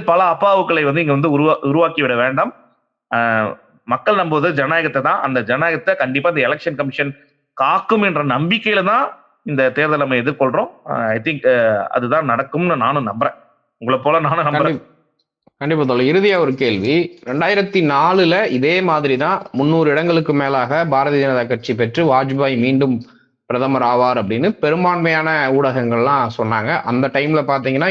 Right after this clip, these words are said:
Speaker 2: இப்போ ஊடகத்தின் மீது இருக்கக்கூடிய ஆதிக்கம் அளவுக்கு பாஜக அன்னைக்கு இல்ல. ஏன்னா வாஜ்பாய் வந்து ஓரளவுக்கு டீசென்டான மனிதர் அப்படிங்கிறதுனால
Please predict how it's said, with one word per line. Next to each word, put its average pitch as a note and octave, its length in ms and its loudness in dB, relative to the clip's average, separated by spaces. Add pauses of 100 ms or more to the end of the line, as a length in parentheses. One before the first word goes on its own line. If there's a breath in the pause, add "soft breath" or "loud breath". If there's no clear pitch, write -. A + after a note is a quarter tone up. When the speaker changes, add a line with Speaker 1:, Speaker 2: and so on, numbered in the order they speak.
(140)
Speaker 2:
இப்போ C3+ 380 0 (520 loud breath)
ஊடகத்தின் D#3 540 0
மீது D3+ 220 2
இருக்கக்கூடிய C#3 480 0
ஆதிக்கம் C3+ 500 2
அளவுக்கு C3+ 360 0
பாஜக C3+ 480 0
அன்னைக்கு A2 320 -2
இல்ல. G#2 180 0 (180)
ஏன்னா C3 160 -2 (180)
வாஜ்பாய் C3+ 460 2
வந்து C3 260 0
ஓரளவுக்கு E3+ 640 2
டீசென்டான C#3+ 560 0
மனிதர் B2 360 0
அப்படிங்கிறதுனால A2 720 -2